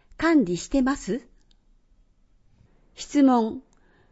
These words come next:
現在放置された状態のものがほとんどとなってしまっているポケットパークについて、現在の管理状況と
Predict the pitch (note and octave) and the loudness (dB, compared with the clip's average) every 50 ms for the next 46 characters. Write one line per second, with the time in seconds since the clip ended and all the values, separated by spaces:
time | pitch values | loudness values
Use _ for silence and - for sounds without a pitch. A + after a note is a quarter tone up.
0 | _ _ _ _ - D#4 F4 F#4 E4 E4 B3+ G#3+ G3 G3 G3 - - C#4+ D4+ D4+ | _ _ _ _ 2 4 6 6 4 4 2 2 2 0 -2 -2 0 0 0 0
1 | - C#4+ - D4+ B3 B3 B3 B3 - A#3 A3 G3+ B3 C4 C#4+ C#4+ D4 C#4+ C4+ B3+ | -2 -4 -4 -4 -4 -4 -4 -4 -4 -4 0 2 2 2 2 0 -2 0 0 0
2 | B3+ B3 A#3+ A#3+ A#3 A#3 A3 F3 D#3+ D#3 - - - - - _ _ _ - B3+ | 0 0 0 0 -2 -2 -4 -4 -4 -6 -6 -10 -18 -20 -20 _ _ _ -6 -4
3 | B3+ F#4 G4 F#4+ F4 C4+ G#3+ - F#3 F3+ F#3+ G#3 A#3+ - - F#3 E3+ - G#3 G3 | 0 2 4 4 4 4 4 2 0 0 0 0 -2 -4 -8 -8 -6 -4 -2 -2
4 | G#3+ A3+ B3 - _ - G3 F#3 F3+ E3+ F#3 F#3 - - _ _ - _ _ _ | -2 -2 -4 -6 _ -4 -2 -2 -2 -2 -2 -6 -8 -10 _ _ -20 _ _ _
5 | _ - - A3+ A#3 F4 F4 F4 - - D#4+ D#4 - D#4+ D4+ C#4 - - F3+ F3 | _ -2 -2 0 0 0 -2 -2 -2 -2 -2 0 0 0 0 0 -2 -2 0 0
6 | F3 F3 - G#3+ F#3 E3+ - - - D#3+ - - - _ _ _ _ _ _ _ | 0 -2 -4 -6 -8 -8 -6 -6 -6 -6 -6 -8 -14 _ _ _ _ _ _ _
7 | _ _ _ _ B3 C#4 C#4+ C#4 A#3+ B3 A3 G3+ F#3 F3+ F3+ F3+ C4 C4 C#4+ D4 | _ _ _ _ 2 4 4 4 2 0 0 2 2 2 0 0 0 2 2 2
8 | D4 D4+ C4+ - C#4+ C4+ B3 B3 - F3+ E3+ - - D#3+ D3 - | 2 2 2 2 0 0 0 -2 -4 -4 -4 -4 -4 -6 -6 -6